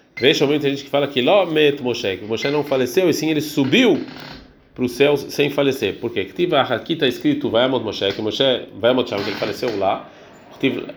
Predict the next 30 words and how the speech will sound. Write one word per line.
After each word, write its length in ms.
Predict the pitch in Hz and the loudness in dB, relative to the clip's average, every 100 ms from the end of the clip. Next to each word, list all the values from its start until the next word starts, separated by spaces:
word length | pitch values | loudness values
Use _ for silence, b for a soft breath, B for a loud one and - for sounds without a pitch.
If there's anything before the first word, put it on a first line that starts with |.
| - | -4
Atamilá 960 | - 185 214 131 120 127 220 180 170 180 - _ _ | 2 2 2 2 2 2 4 2 0 -4 -18 _ _
sobre 640 | _ - 156 147 117 - 107 | _ 0 0 2 -2 -4 -6
Moshe, 340 | 104 - 190 | -4 2 2
quando 180 | 151 117 | 2 2
Moshe 320 | 113 110 151 | 2 2 0
subiu 720 | 135 - 113 143 175 180 B B B | 0 -4 0 2 4 2 B B B
para 80 | - | -10
os 80 | 107 | -2
céus 220 | 156 151 | -2 -2
para 160 | - 110 | -2 -2
receber 440 | 117 120 131 139 | 0 0 2 2
a 100 | 123 | 2
Torá, 340 | 123 147 185 156 | 0 0 2 2
em 60 | |
Shemot 260 | 131 139 143 | 0 -2 -2
trinta 200 | 131 131 | -4 -6
e 40 | |
quatro, 300 | 131 143 120 | -2 -2 -2
vinte 160 | 117 127 | -6 -4
e 20 | |
oito, 120 | 165 | -4
tá 60 | 127 | -4
escrito, 280 | - 175 139 | -2 -2 0
"Vai 180 | 135 | 2
Sham 320 | 139 139 151 165 | 2 2 0 0
Hashem", 300 | 160 147 120 | 0 0 0
ele 100 | 107 | -2
ficou 180 | - | -2
lá 140 | 139 143 | 2 2
com 300 | 147 151 | 0 -2